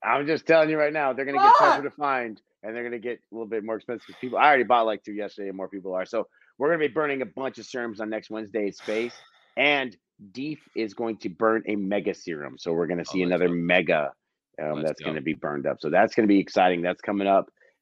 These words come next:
Speaker 1: uh, next Wednesday. So, um, tonight we do have the D J party. We always, you know, have a giveaway, something cool we're gonna give away tonight during the party. Other than that, just show up. It's just a good time, good vibe,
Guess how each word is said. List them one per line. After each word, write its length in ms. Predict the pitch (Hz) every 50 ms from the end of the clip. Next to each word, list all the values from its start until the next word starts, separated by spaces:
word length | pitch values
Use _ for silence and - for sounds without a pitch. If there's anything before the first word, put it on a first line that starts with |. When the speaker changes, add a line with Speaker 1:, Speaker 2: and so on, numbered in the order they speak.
| - - 82
Speaker 1:
uh, 120 | 85 85
next 300 | 87 92 92 87 - - -
Wednesday. 520 | 98 104 104 101 92 73 - 90 85 85
So, 320 | - - 101 87 82 80 - _ _ _ _ _ _ _ _ -
um, 160 | 82 90 82
tonight 280 | - - 123 131 139 131
we 80 | 131 123
do 120 | 110 139
have 200 | 147 143 135 123
the 60 | 120 110
D 160 | 113 135 131
J 200 | 113 131 127 120
party. 600 | - - 131 135 143 147 147 147 147 143 139 139 _ _ _ _
We 140 | - 104 110
always, 540 | 113 120 123 120 120 123 120 110 - _ _ _
you 140 | - 113 113
know, 180 | 117 120 120 _ _ -
have 180 | - 95 113 127
a 60 | 131
giveaway, 480 | 123 120 120 117 120 120 120 120 120 123 _
something 240 | _ - 113 117 113 -
cool 120 | 131 127
we're 100 | 117 120 113
gonna 120 | 117 113
give 160 | 110 117 113
away 180 | 113 117 117 110
tonight 220 | 110 113 110 104 -
during 140 | 120 113 107
the 60 | 101
party. 380 | - - 120 120 117 113 117 123
Other 120 | 135 165
than 120 | 175 156
that, 200 | 143 131 123 120
just 160 | 127 139 - -
show 140 | - 120
up. 100 | 110 95 113
It's 120 | 107 -
just 120 | - - -
a 60 | 104
good 200 | - 113 107 -
time, 180 | - 107 104 95
good 220 | - 107 95 85
vibe, 300 | 95 101 98 98 95 92